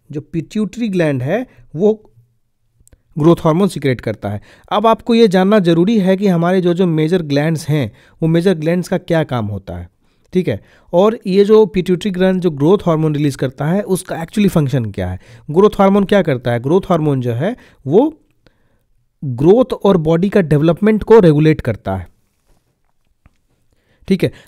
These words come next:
अगर आपको इसकी डेफिशिएंसी हो गई,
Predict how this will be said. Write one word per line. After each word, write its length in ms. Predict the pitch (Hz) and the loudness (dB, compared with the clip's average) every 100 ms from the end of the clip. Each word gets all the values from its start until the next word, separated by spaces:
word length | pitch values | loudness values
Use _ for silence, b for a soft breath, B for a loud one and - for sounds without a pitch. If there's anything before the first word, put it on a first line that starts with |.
| - | -2
अगर 300 | 190 240 254 | 4 4 4
आपको 540 | 175 170 - 180 202 - | 0 -2 0 4 4 4
इसकी 220 | 160 - | -4 -2
डेफिशिएंसी 640 | 160 147 - - 226 220 185 | -2 -2 -4 0 0 2 0
हो 140 | 127 | 0
गई, 220 | 101 95 | -4 -10